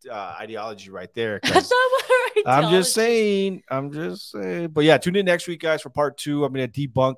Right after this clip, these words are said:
Speaker 1: all her lies here live.
Speaker 2: <laughs>
Speaker 1: I'm kidding. I'm kidding, Viviana. But, uh, uh, we are gonna wrap it up. Where can people find you online if they wanna follow you?
Speaker 2: Uh, my name, Viviana, V I V I A N A, last name Sarrade, S A R R A D E.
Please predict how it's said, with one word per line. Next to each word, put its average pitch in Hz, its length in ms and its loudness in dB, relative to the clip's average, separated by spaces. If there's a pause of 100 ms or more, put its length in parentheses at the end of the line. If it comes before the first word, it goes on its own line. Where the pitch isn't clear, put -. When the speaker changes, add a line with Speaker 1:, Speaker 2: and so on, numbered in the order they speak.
Speaker 1:
all 135 200 2
her 120 220 -2
lies 113 340 -6
here 127 220 -6
live. - 300 4 (140)
Speaker 2:
<laughs> - 100 6
Speaker 1:
I'm 156 200 0
kidding. 185 380 2
I'm 139 140 -2
kidding, 135 280 -4
Viviana. 113 300 -2 (220)
But, 156 240 -2
uh, 165 240 4
uh, 147 160 2
we 160 120 0
are 185 100 4
gonna 185 140 0
wrap 170 200 4
it 165 60 0
up. 170 180 0
Where 156 120 -2
can 165 120 -6
people 151 220 -8
find 147 360 -10
you 139 120 -6
online 123 460 -8 (280)
if 113 140 -12
they 123 60 -6
wanna 113 220 -4
follow 101 220 -4
you? 92 180 -10 (720)
Speaker 2:
Uh, 269 360 0 (200)
my 269 180 -6
name, 311 300 -6 (420)
Viviana, 247 640 -4
V 254 180 -6
I 220 220 0
V 226 140 -6
I 214 120 0
A 208 220 -4
N 202 100 -12
A, 220 220 -8
last 214 300 -12
name 208 160 -12
Sarrade, 202 540 -6
S 190 180 -8
A 190 220 -6
R 185 120 -6
R 180 280 -6
A 196 160 -10
D 190 280 -16
E. 294 380 -12